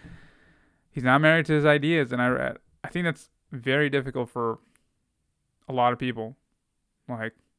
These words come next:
I think before, like, if I had not seen that first Elon podcast, I feel like I would be a different person because the pod-, this podcast is so great. And, uh, yeah, like, guys, it's,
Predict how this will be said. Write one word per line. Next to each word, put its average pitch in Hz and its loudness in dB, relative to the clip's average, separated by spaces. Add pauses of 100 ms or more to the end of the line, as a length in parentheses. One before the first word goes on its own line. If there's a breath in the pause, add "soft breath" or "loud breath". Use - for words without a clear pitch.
(460)
I - -20
think 156 -4
before, 135 -6
like, 131 -6
if 127 -4
I 135 2 (1200 soft breath)
had 131 0
not 139 2
seen 143 -6
that 120 -4
first 135 -4
Elon 123 -4
podcast, 117 -4 (220)
I 135 -10
feel 147 0
like 139 0
I 123 2
would 120 -4 (180)
be 131 -2
a 123 0
different 123 -4
person 120 -6 (480)
because 123 -2
the 117 -10
pod-, 123 -4
this 143 -4
podcast 127 0
is 120 -14
so 131 -4
great. 123 -6 (1080 soft breath)
And, 110 -8
uh, 110 -6 (1120)
yeah, 139 2
like, 117 -4 (720)
guys, 117 -4
it's, 123 -10